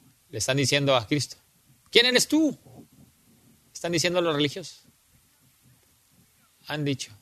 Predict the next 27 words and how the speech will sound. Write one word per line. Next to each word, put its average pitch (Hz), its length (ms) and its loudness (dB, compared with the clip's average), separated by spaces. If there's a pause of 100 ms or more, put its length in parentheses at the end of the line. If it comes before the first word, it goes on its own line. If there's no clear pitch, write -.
(120)
"Sabemos 226 360 -2
quién 170 120 0
eres 131 240 -4
tú. 101 140 -20 (600)
Sabemos 220 360 0
de 175 60 4
dónde 156 260 2
eres". 156 480 -2 (240)
<clears throat> - 680 -12
Están 143 220 -2
diciendo. 156 400 -4 (1200)
Y 117 120 -2
Jesús 120 360 -6
les 123 80 0
dice, 123 160 -2
"Ustedes 247 260 -2
no 190 80 -4
saben 131 280 0
quién 101 160 -12
soy". 120 240 -10 (880)
Y 120 60 -6
finalmente 165 440 0
dicen, 135 320 0 (720)
"Entonces 151 280 2
no, 175 180 4
no 151 260 2
sabemos. 180 520 2